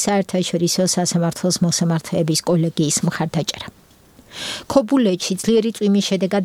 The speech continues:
დაიტბორა საცხოვრებელი სახლების პირველი სართულები. ადიდებული მდინარე აჭყვის კალაპოტიდან გადმოსვლამ პრობლემები შეუქმნა ქობულეთის მოსახლეობას. დატბორილია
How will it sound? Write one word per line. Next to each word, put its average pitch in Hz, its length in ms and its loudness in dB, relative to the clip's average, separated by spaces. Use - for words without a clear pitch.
დაიტბორა 190 560 2
საცხოვრებელი 190 720 2
სახლების 180 460 0
პირველი 175 320 2
სართულები. 170 560 0
ადიდებული 165 540 0
მდინარე 180 380 2
აჭყვის 175 360 -2
კალაპოტიდან 180 640 0
გადმოსვლამ 175 640 0
პრობლემები 180 640 2
შეუქმნა 190 460 0
ქობულეთის 175 580 0
მოსახლეობას. 180 680 0
დატბორილია 196 720 0